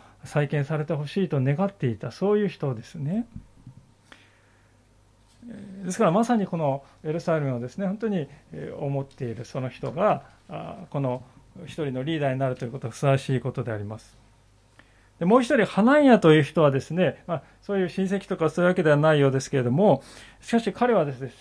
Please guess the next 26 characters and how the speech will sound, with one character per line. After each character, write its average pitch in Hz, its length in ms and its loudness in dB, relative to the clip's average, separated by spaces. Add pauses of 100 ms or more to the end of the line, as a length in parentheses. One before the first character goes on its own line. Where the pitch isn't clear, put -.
誠 269 260 -4
実 262 260 -8
な 240 220 2
人 202 280 -4
で 143 140 -2
あ 120 60 -2
っ 113 80 -10 (180)
て、 254 240 -4 (580)
え - 300 -10
ー、 - 20 -4
多 294 220 -2
く 233 160 -2
の 190 100 2
人 185 180 -4
に 160 100 0
勝 147 280 0
っ - 20 -14
て 139 140 -2
神 320 380 -4
を 220 80 4
恐 196 200 2
れ 190 100 4
て 214 140 2
い 127 80 0
た 120 120 -4
だ、 107 180 -10